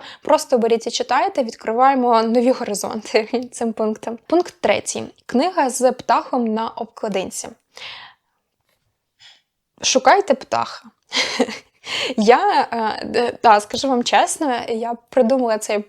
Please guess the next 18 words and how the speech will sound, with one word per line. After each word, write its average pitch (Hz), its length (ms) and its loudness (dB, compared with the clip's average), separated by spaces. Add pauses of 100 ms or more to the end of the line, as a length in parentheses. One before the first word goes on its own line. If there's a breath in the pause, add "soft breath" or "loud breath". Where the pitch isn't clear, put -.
(180)
пункт - 400 -6
під 226 160 -4
конкретну 214 640 -2
книгу, 277 500 -4
але 240 120 -4
це 233 140 -2
буде 233 400 -2
важке 233 320 -6
читання. 254 520 -4 (1000 soft breath)
Е, 226 260 -10 (200)
можете 440 500 0
спробувати 330 480 0
вгадати, 208 560 -2
це 294 200 -6
книга 269 300 -4
з 240 100 -6
моїх 220 200 -4
полиць. 202 480 -6